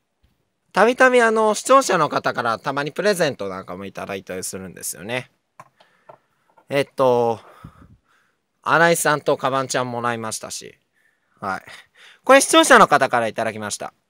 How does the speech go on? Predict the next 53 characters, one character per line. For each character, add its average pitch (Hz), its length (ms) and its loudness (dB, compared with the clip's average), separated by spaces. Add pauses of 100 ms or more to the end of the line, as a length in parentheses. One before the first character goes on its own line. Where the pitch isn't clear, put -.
(200)
本 147 160 -4
当 151 140 2
に 143 80 -2
あ 139 80 4
り 151 60 4
が 143 80 4
と 139 80 -4
う - 20 0
ご 110 60 -4
ざ 104 80 -4
い 98 60 -6
ま 92 120 -10
す。 - 300 -6 (1500)
僕 143 260 -2
最 139 160 0
近 147 160 -10
獣 165 380 -4
フ 180 80 -4
レ 180 100 -2
ン 165 60 -6
ズ 117 100 -8
好 - 20 -8
き - 160 -8
だ 107 120 -8
か 95 100 -12
ら 95 80 -14
ね、 95 140 -14
こ 117 160 -12
う 120 80 -8
い - 20 -8
う 113 40 -10
の 98 140 -12
欲 113 100 -10
し - 80 -8
か 135 100 -14
っ - 20 -18
た 73 140 -16
ん 65 40 -20
で 71 80 -16
す - 120 -18
よ 69 80 -18
ね。 73 280 -20
こ - 120 -10
れ 147 80 -2
一 - 120 -10
番 453 160 -4
く 349 120 -6
じ 214 80 -10
だ 113 80 -4
っ - 40 -12
た 101 120 -14
か 98 100 -16
な。 98 220 -14